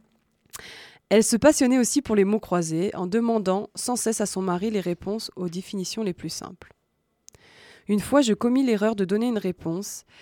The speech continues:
ce qui me valut un regard assassin. Au bout de deux semaines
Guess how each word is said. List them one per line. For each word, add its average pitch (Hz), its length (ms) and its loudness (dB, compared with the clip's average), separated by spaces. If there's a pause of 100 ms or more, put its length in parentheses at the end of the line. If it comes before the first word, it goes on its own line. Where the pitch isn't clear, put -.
(640)
ce - 160 -2
qui 254 220 -2
me 220 80 4
valut 202 320 4
un 226 80 4
regard 175 400 0
assassin. 175 520 -2 (600)
Au 190 100 6
bout 208 160 0
de 220 140 0
deux 202 180 0
semaines 208 540 0